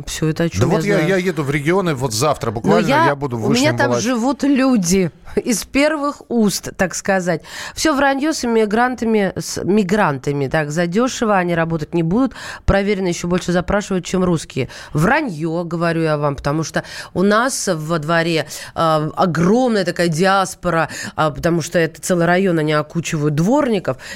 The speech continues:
Speaker 1: И я прекрасно знаю, сколько зарабатывает девушка, которая моет наш, э, шестнадцатиэтажный дом.
Speaker 2: А, ребят, давайте примеры.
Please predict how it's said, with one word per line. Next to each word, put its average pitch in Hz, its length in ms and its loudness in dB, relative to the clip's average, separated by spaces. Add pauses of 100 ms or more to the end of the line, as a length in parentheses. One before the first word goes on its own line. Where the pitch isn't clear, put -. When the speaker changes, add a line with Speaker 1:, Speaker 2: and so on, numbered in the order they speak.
Speaker 1:
И - 60 0
я 185 140 2
прекрасно 226 520 -2
знаю, 196 320 0
сколько 165 400 -4
зарабатывает 156 840 0 (260)
девушка, 196 380 0
которая 160 320 0
моет 170 320 0
наш, 147 300 0
э, 143 260 2
шестнадцатиэтажный 147 1000 -4
дом. 120 280 -6 (320)
Speaker 2:
А, 127 200 2
ребят, 175 300 2
давайте 214 300 0
примеры. 165 640 0